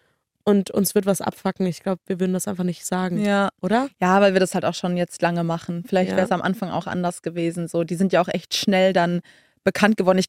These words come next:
Speaker 2: ohne Witz, das sind, glaub ich, somit die einzigen Menschen, bei denen ich das so richtig aktiv mitbekommen hab, wie die erfolgreich wurden. Alle anderen Leute, die ich davor so gehört habe, entweder waren die von Anfang an erfolgreich oder ich hab erst so später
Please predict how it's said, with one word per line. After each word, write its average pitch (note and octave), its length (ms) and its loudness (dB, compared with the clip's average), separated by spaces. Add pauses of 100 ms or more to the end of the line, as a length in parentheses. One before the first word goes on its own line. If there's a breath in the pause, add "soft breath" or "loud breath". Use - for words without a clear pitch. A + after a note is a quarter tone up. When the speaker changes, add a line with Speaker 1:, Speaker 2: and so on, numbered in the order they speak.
Speaker 2:
ohne D4+ 200 6
Witz, B3+ 180 2
das A3 120 -4
sind, A3+ 200 2
glaub A3+ 160 4
ich, B3+ 80 0
somit A#3+ 260 2
die - 140 -6
einzigen C4 520 2
Menschen, B3 540 2 (280 loud breath)
bei G#3 80 6
denen A3+ 160 2
ich B3 80 0
das A#3+ 120 0
so A#3 80 4
richtig - 560 0
aktiv - 580 0 (200 soft breath)
mitbekommen G#3+ 560 0
hab, G3+ 180 0
wie A3+ 120 4
die G3+ 180 -2
erfolgreich G3+ 560 2
wurden. E3 260 -2
Alle B3 220 4
anderen A#3 400 4 (440 soft breath)
Leute, A3+ 320 4
die G#3+ 80 2
ich G3+ 60 -4
davor A#3 320 4
so G#3 100 2
gehört G#3 460 4
habe, G3+ 240 4
entweder G3+ 400 2
waren G#3 220 4
die C4+ 80 0
von - 160 0
Anfang C4 340 2
an B3 100 0
erfolgreich C4 580 2 (360 loud breath)
oder A#3 440 6
ich A3 140 0
hab G#3+ 100 4 (360)
erst - 340 4
so G#3 160 4
später F#3+ 800 4